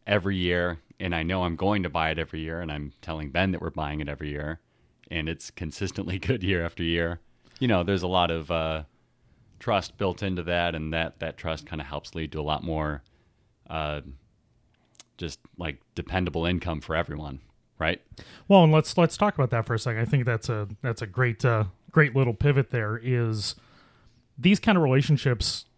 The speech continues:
Speaker 2: like, uh, Ben Turiano was saying, is consistency for everybody. How does that affect that farm, you know, the, uh, Don Roger and Isabel farm in, in Nicaragua, where there's this consistency of these kind of relationships?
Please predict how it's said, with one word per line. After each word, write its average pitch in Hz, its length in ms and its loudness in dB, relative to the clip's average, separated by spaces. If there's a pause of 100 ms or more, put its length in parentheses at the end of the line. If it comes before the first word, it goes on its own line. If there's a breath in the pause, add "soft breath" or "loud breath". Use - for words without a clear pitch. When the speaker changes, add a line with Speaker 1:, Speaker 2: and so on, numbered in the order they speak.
(440)
Speaker 2:
like, 117 200 -6
uh, 107 160 -4
Ben 113 220 0
Turiano 120 400 4
was 110 140 0
saying, 117 320 0
is 127 480 2 (500 soft breath)
consistency 139 840 2
for 120 220 2
everybody. 104 640 2 (200 soft breath)
How 170 100 2
does 202 100 2
that 262 120 2
affect 170 360 2
that 139 160 6
farm, 131 600 4 (420)
you 131 60 4
know, 120 140 4
the, 110 280 -2
uh, 110 140 0
Don 123 220 2
Roger 120 240 4
and 117 100 4
Isabel 113 400 0
farm 120 420 2
in, 113 460 2 (480 soft breath)
in 151 180 8
Nicaragua, 120 760 2 (220)
where 117 260 0
there's 113 240 0
this 117 160 -2
consistency 123 680 0
of 110 120 0
these 107 160 -2
kind 123 200 0
of 107 60 -2
relationships? 101 760 -2